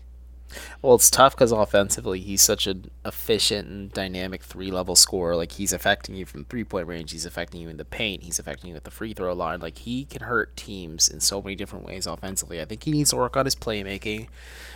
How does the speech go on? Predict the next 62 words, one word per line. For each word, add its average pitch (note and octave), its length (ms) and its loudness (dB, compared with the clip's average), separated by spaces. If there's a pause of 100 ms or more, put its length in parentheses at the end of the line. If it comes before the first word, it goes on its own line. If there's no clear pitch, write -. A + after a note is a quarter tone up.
I G2 120 6
think A#2 100 10
he B2+ 80 4
needs, C3 240 6
I A2+ 80 10
mean, B2+ 160 4
he's C3 260 4 (160)
getting C#3 300 8
better A#2+ 300 10
defensively G2+ 560 2
as F#2 120 -4
J G#2 200 0
B G2+ 200 -2
as F#2+ 120 0
his F2+ 100 0
coach, G#2 380 0
and F#2+ 120 -4
maybe F#2+ 180 -2
it's G2 140 -2
a G2+ 40 -4
little G2 200 -4
bit F#2+ 40 -6
of F2+ 100 -8
a - 40 2
schematic F#2 600 4
thing F2+ 240 -6
too, G2 300 -4
but E2 200 -4 (640)
people F2 280 -6
don't B1 240 -12
really E2 240 -6
notice E2 300 -2
that F#2 120 6
when E2+ 80 -2
they're F#2+ 100 -8
considering E2+ 400 -8
all-star F2+ 360 0
stuff. E2 180 -4
But F2+ 100 -10
maybe A#2 200 4
just E3 160 2
getting D3+ 180 6
his D3 140 2
teammates C3+ 340 0
more C3+ 160 4
involved, A#2 340 12
and B2+ 80 -2
I A2+ 60 2
think A#2 220 0
just - 160 2
trying A#2+ 180 8
to A#2+ 80 2
turning B2 280 0
Cleve-, A2 340 -2
kind D3+ 300 8
of B2 100 8
turning B2 280 -2
Cleveland A2+ 380 0
into A#2 160 2
a A#2 80 6
winning A2 340 0
team. B2+ 440 0